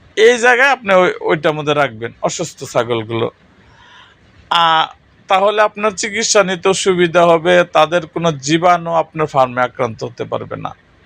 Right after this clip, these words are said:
আর যদি এটা না করেন, তাহলে আপনাদের বড় ধরনের ঝুঁকির মধ্যে পড়তে পারেন। সুস্থ ছাগলের সাথে কখনো অসুস্থ ছাগল বা বেড়া রাখবেন না।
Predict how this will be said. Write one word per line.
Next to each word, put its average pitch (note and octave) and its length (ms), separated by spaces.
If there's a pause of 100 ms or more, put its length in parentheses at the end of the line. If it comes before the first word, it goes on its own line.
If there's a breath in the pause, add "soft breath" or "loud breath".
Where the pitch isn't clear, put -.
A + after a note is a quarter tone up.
(560 loud breath)
আর F#3+ 160
যদি G3+ 240
এটা A3+ 200
না G3 240
করেন, C#3 380 (1000)
তাহলে F#3+ 500
আপনাদের F3+ 760
বড় E3+ 360
ধরনের F3 460
ঝুঁকির D#3+ 420
মধ্যে C3+ 460
পড়তে C#3+ 360
পারেন। A2 280 (1040 soft breath)
সুস্থ - 440
ছাগলের A#3 440
সাথে A#3 320 (100)
কখনো G3+ 520 (360)
অসুস্থ G#3 520 (760)
ছাগল F3+ 800
বা C#3+ 120
বেড়া C#3 280
রাখবেন A#2 360
না। - 140